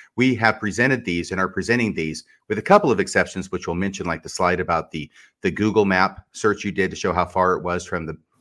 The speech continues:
the embassy suites to the first hospital.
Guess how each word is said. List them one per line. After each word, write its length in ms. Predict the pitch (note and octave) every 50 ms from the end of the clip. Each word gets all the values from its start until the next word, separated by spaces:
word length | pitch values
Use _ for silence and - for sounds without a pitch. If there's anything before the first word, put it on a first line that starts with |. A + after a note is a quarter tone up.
| _ _ _
the 160 | - E2+ E2
embassy 280 | F#2+ F#2 F2+ F#2+ - F#2
suites 380 | F2 - - F#2+ F2+ F#2 - -
to 180 | - F#2 F2
the 140 | D#2+ E2 D#2+ D#2
first 260 | - - F#2 F2 -
hospital. 680 | - F2+ E2+ E2 - - - F#2 F2+ F#2+ G2 - _